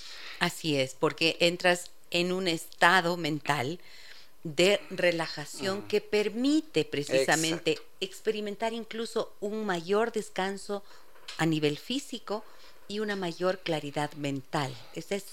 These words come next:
Speaker 1: son beneficios fantásticos.
Speaker 2: Ujú, ujú.
Speaker 1: Y cuando ya estás así, entonces vas a poder ver con más claridad
Speaker 2: Ujú.
Speaker 1: y significa que tu mente logra superar ese instinto, ese, ese, mm, malestar emocional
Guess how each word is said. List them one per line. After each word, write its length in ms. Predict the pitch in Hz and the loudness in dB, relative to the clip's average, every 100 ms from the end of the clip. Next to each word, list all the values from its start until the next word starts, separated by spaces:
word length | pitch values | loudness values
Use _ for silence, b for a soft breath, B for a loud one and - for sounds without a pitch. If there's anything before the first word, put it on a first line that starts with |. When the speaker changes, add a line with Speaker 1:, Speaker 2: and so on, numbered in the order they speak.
| - | -4
Speaker 1:
son 140 | 202 | 0
beneficios 540 | 185 165 165 190 190 | 0 -2 -6 -8 -6
fantásticos. 640 | - 156 190 185 - - - | -6 -6 -6 -10 -14 -16 -14
Speaker 2:
Ujú, 480 | 135 127 117 - - | -12 -10 -12 -14 -14
ujú. 20 | 110 | -8
Speaker 1:
Y 120 | 214 | -2
cuando 320 | - 202 190 | 8 8 8
ya 160 | 190 240 | 2 2
estás 320 | - 277 277 | 2 0 2
así, 420 | 277 - 349 294 - | 0 2 0 0 -2
entonces 560 | 220 233 233 240 233 - - - - - - - | -4 -4 -4 -4 -6 -10 -16 -16 -16 -16 -16 -10
vas 380 | 190 220 254 254 | 4 4 6 2
a 40 | |
poder 540 | - 190 175 190 190 - - - - | 2 2 4 4 2 -2 -14 -14 -10
ver 320 | 175 185 214 | 2 4 4
con 200 | - 185 | 2 -2
más 160 | 180 214 | -2 -2
claridad 640 | - 180 143 131 151 269 - B 113 | 2 2 2 4 6 6 0 B -14
Speaker 2:
Ujú. 80 | 104 | -10
Speaker 1:
y 160 | 196 196 | -10 -10
significa 600 | - 185 202 190 220 226 | -8 -4 -2 -2 -2 -2
que 140 | 214 | -2
tu 320 | - - 247 | -6 -2 0
mente 680 | 254 226 208 240 285 202 202 - | 2 2 0 -2 0 -2 -2 -6
logra 380 | 202 220 214 214 | -4 -2 -2 -8
superar 420 | 202 - 202 202 | -10 -6 -4 -2
ese 380 | 202 - 196 180 | -4 -4 -6 -6
instinto, 1040 | 196 202 196 - - 240 233 226 220 220 220 B B | -10 -10 -12 -16 -8 -6 -6 -8 -8 -8 -8 B B
ese, 440 | 196 214 202 190 - | -4 -2 -2 -2 -2
ese, 480 | 202 190 196 175 156 | -2 0 0 0 0
mm, 320 | 151 147 151 | -4 -8 -8
malestar 460 | 156 170 180 - 214 | -4 -4 -4 -4 -4
emocional 640 | 202 196 - 190 202 220 | -4 -8 -6 -6 -4 -6